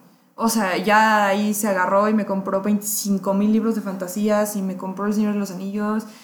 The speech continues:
me compró Eragon, me compró, o sea, me empezó a comprar libros de fantasía porque dijo, "A mi hija es de estas, o sea,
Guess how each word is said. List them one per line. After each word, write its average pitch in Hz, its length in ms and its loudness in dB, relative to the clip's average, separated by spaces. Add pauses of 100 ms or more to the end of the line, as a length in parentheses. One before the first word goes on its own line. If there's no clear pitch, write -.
(240)
me 185 100 -8
compró 196 340 2
Eragon, 214 580 4
me 202 140 -2
compró, 196 520 -4
o 202 80 -4
sea, 202 140 -2
me 208 80 4
empezó 214 220 0
a - 20 0
comprar 240 520 0 (180)
libros 240 360 2
de 226 80 2
fantasía 190 300 -2
porque 220 180 0
dijo, 196 160 0
"A 170 160 0
mi 202 140 2
hija 311 180 4
es 285 60 4
de 269 80 4
estas, 175 320 -4
o 175 40 -14
sea, 180 120 -14